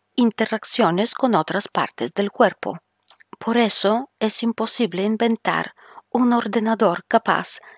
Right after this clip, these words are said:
de pensar a menos que esté equipado con un cuerpo y sentimientos. La conciencia es el quince por ciento. Los números son bastante condicionales, nadie lo sabe con certeza.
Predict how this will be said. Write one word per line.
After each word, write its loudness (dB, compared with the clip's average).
de 4
pensar 0
a 2
menos 0
que 0
esté -2
equipado 0
con -2
un 2
cuerpo 2
y -4
sentimientos. -2
La 2
conciencia 0
es -2
el -4
quince 0
por -4
ciento. -2
Los -2
números 2
son 0
bastante -2
condicionales, -2
nadie 2
lo -2
sabe -2
con -4
certeza. -4